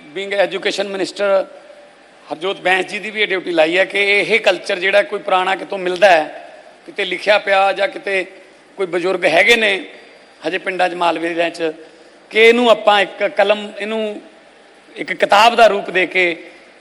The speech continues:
ਬੜਾ ਉਹਦੇ ਵਿੱਚ ਵੀ ਕਿਹੜੇ ਪੰਘੂੜੇ 'ਚ ਖੇਡੇ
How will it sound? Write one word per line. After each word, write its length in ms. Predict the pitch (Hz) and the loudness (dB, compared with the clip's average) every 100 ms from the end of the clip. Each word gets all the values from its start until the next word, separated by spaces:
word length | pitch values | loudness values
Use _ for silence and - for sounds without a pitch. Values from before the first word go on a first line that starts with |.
| _ _ _ _ _ _ | _ _ _ _ _ _
ਬੜਾ 320 | - 254 302 | 0 4 6
ਉਹਦੇ 240 | 311 285 294 | 6 6 4
ਵਿੱਚ 540 | 277 277 247 226 - - - - - - - | 2 2 2 2 -6 -14 -20 -20 -20 -20 -12
ਵੀ 120 | 175 | -8
ਕਿਹੜੇ 340 | 226 247 277 302 | -4 2 6 4
ਪੰਘੂੜੇ 540 | 294 277 269 214 226 | 4 0 0 4 4
'ਚ 100 | 226 | 4
ਖੇਡੇ 720 | - 208 214 233 214 202 - | -2 -2 4 4 4 0 -6